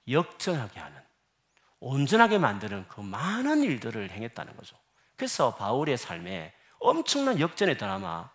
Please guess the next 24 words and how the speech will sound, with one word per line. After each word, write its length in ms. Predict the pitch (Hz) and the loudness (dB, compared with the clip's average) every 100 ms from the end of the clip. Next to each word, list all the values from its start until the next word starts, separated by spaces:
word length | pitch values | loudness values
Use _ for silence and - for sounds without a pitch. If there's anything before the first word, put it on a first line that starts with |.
| _ _ _ - _ | _ _ _ -20 _
그런 180 | 127 120 | -6 -2
반전의 800 | - 135 147 208 214 202 185 - | 2 2 6 8 8 8 6 0
스토리들이 640 | - - 170 160 107 85 80 | -4 0 0 0 -4 -6 -6
너무너무 540 | 82 110 214 185 95 | -4 2 2 2 -2
많은 280 | 90 73 80 | -6 -10 -14
거죠. 200 | - - _ _ _ _ _ _ | -16 -18 _ _ _ _ _ _
그러니까 240 | 196 - | -2 -2
크리스찬들은 540 | - 247 - 262 185 123 | -6 -4 -2 0 -2 -2
그런 140 | 185 | -2
삶을 300 | 202 113 110 | -2 -6 -6
살 220 | - 82 | -6 -8
수 100 | - | -8
있는 140 | - - | -12 -16
거예요. 140 | - _ _ - - - | -20 _ _ -20 -20 -12
우리가 260 | - 165 190 | -2 4 4
살아가면서 920 | - 254 220 165 131 117 107 98 95 - _ _ _ _ _ _ _ | 6 4 6 4 2 0 -2 -2 -4 -10 _ _ _ _ _ _ _
어떤 480 | 156 - 269 277 - | -6 0 2 2 0
이유든지 480 | 139 131 151 185 139 | 0 0 2 0 0
간에 320 | 110 104 98 | -4 -4 -4
우리의 200 | 143 175 | 0 0
삶에 260 | 170 117 113 | 0 -2 -2
감당이 500 | - 143 190 269 247 | 0 4 6 4 2
안 160 | 104 | -2
되는, 240 | 87 87 | -4 -12